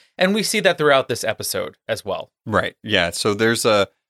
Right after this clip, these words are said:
Speaker 2: there's another theory that Zemo says in this conversation that all superheroes are supremacists, and which is, like, it's not crazy to say, but it's kinda like, "Ugh." Like, to hear somebody say that, 'cause that's not something that's usually said, especially in the M C U. We're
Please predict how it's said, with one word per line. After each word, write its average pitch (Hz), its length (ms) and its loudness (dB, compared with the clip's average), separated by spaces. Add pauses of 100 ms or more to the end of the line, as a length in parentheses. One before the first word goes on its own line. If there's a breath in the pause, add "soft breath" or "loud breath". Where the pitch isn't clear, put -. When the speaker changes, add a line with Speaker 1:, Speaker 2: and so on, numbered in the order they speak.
(160)
Speaker 2:
there's 123 160 2
another 123 240 4
theory 101 360 2
that 90 220 0
Zemo 98 340 -2
says 92 220 -2
in 92 100 -4
this 90 120 -4
conversation 92 800 -4
that 90 280 0 (380)
all 117 120 4
superheroes 101 580 0
are 90 40 -4
supremacists, - 920 -4 (500)
and 92 400 -2
which 120 160 0
is, 123 200 -2 (300)
like, 139 160 -2
it's 131 400 -4 (560 loud breath)
not 143 160 0
crazy 131 400 2
to 147 100 0
say, 151 240 2
but 123 120 0
it's 104 100 -4
kinda 117 220 0
like, 92 140 0
"Ugh." 117 200 2 (400)
Like, 98 220 -2
to - 80 -8
hear 175 320 2
somebody 110 260 0
say 202 200 2
that, 147 180 2
'cause 104 160 -8
that's 120 200 -4
not 147 140 -2
something 127 320 0
that's 95 160 -2
usually 104 320 -4
said, 117 240 2
especially 104 560 -2
in 101 60 -2
the 101 100 0
M 95 120 -2
C - 140 -2
U. 123 280 2
We're 101 260 -2